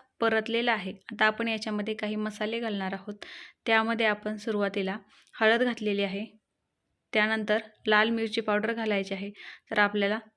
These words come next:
आवडीनुसार म्हणजे कितपत तिखट हवं आहे त्यानुसार घालायचे. तर मी या ठिकाणी दीड चमचा घातलेली आहे. धने पावडर घातलेली आहे आणि हे सर्व मसालेसुद्धा आपण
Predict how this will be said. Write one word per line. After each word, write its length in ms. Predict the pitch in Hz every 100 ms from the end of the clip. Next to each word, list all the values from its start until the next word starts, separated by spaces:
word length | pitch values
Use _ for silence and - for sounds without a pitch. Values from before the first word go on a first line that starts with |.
| -
आवडीनुसार 580 | 226 226 240 233 226
म्हणजे 200 | 214 214
कितपत 440 | 220 226 - 233 233
तिखट 280 | 214 220 226
हवं 140 | 214
आहे 100 | 202
त्यानुसार 420 | 196 202 202 208 214
घालायचे. 360 | 208 185 185
तर 140 | 185 202
मी 140 | 208
या 100 | 208
ठिकाणी 300 | 208 208 202
दीड 200 | 196 226
चमचा 320 | 220 226 220 214
घातलेली 380 | 208 190 185
आहे. 240 | 185 190 214 - - - -
धने 260 | 208 226 233
पावडर 320 | 233 226 247
घातलेली 380 | 247 208 202 196
आहे 200 | 185 196 -
आणि 140 | 208
हे 140 | 202 226
सर्व 240 | 247 233
मसालेसुद्धा 600 | 226 214 208 208 208 208
आपण 220 | 202 202